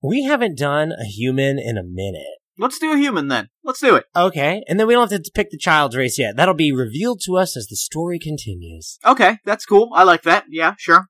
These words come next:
Speaker 1: So this mom is tired.
Speaker 2: Yeah,
Speaker 1: All
Speaker 2: sure.
Speaker 1: the time, sleepy. For me, when I grew up, my dad worked the night shift, like, the overnight shift.
Speaker 2: Okay.
Speaker 1: So he was always a sleepy boy.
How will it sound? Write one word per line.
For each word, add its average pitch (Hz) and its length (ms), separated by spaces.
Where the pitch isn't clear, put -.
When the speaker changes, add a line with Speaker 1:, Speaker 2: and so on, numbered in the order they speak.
Speaker 1:
So 240 160
this 277 180
mom 226 200
is 208 100
tired. 156 520
Speaker 2:
Yeah, 233 260
Speaker 1:
All 240 180
Speaker 2:
sure. 269 80
Speaker 1:
the - 60
time, 190 240
sleepy. 117 500
For 214 120
me, 190 540
when 156 220
I 220 220
grew 127 380
up, 98 180
my 160 340
dad 143 320
worked 131 380
the 123 120
night 123 300
shift, - 640
like, 127 160
the 120 160
overnight 139 720
shift. - 680
Speaker 2:
Okay. 190 300
Speaker 1:
So 143 540
he 226 260
was 165 300
always 156 500
a 113 80
sleepy 127 440
boy. 104 320